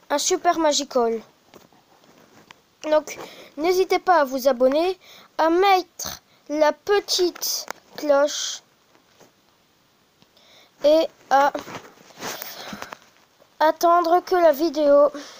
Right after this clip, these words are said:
arrive. Bon, là, j'ai fait que du caca, en fait. C'est juste ça. Putain, hé, il joue bien avec sa gargouille, là. Il est énervant. Vas-y, vas-y.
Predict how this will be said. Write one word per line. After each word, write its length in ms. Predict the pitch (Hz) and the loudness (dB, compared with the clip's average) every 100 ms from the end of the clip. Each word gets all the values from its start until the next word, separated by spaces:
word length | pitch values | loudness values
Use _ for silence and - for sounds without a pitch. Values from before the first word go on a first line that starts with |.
| - - | -20 -4
arrive. 680 | 294 277 254 247 240 240 254 - - - | -2 0 0 -2 -4 -8 -14 -16 -20 -12
Bon, 120 | 240 | -6
là, 140 | 240 262 | -2 -2
j'ai 120 | 240 | -2
fait 160 | - 233 | -6 -4
que 100 | 277 | -4
du 160 | 262 | -4
caca, 280 | 262 247 233 | -6 -4 -4
en 60 | 214 | -6
fait. 240 | - 202 | -8 -12
C'est 260 | - 233 233 - - - - - - | -8 -4 -4 -6 -20 -20 -18 -20 -16
juste 360 | 240 294 - 294 | -12 -8 -6 -6
ça. 220 | - - - _ _ _ _ _ _ _ _ _ _ - - _ | -6 -8 -8 _ _ _ _ _ _ _ _ _ _ -20 -20 _
Putain, 220 | - 370 - | -4 -2 2
hé, 260 | 359 254 | 2 2
il 120 | 240 226 | 0 -4
joue 100 | 247 | -4
bien 240 | 311 381 | 0 2
avec 220 | 269 262 | 2 0
sa 180 | - 254 | 0 0
gargouille, 440 | 254 240 226 269 | 0 -2 -4 -4
là. 140 | 240 214 | -2 -2
Il 100 | 214 | -2
est 80 | 220 | -2
énervant. 580 | 247 254 247 262 208 - _ _ _ _ _ _ _ _ _ _ _ - _ _ - | -2 -4 -2 -2 -4 -10 _ _ _ _ _ _ _ _ _ _ _ -20 _ _ -4
Vas-y, 120 | 359 | 0
vas-y. 800 | 403 605 679 784 855 - - - | 0 2 2 2 -2 -12 -12 -16